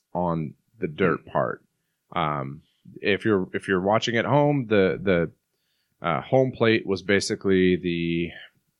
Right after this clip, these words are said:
uh, E C S side to the left. And then first base would have been essentially, uh, the right corner flag and the play into left field.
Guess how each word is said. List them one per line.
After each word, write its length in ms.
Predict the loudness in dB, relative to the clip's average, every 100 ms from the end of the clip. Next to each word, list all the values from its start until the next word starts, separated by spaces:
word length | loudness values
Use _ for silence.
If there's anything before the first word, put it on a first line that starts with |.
| _ -10 -8
uh, 640 | -6 -8 -10 -10 -14 -16 -8
E 160 | -2 -2
C 240 | 0 0
S 160 | 0 0
side 600 | 0 2 2 0 -2 -4
to 120 | -2
the 100 | 0
left. 520 | 2 2 0 -8 -14 _ _ _ _
And 140 | -6 -4
then 120 | -4
first 320 | 2 2 2
base 280 | 0 0 -2
would 120 | -4
have 80 | -2
been 120 | -2
essentially, 720 | -2 -4 -2 0 0 0 -2 _ _ _ _ _ -6
uh, 260 | -6 -6 -8
the 260 | -4 -2 0
right 320 | 0 0 0
corner 260 | -4 -6 -4
flag 460 | -2 -2 -2 -6 -8
and 200 | -6 -4 -4
the 100 | -6
play 520 | -2 2 2 0 -4
into 540 | -2 -2 0 0 0 2
left 340 | 0 0 -8
field. 440 | -2 2 2 -2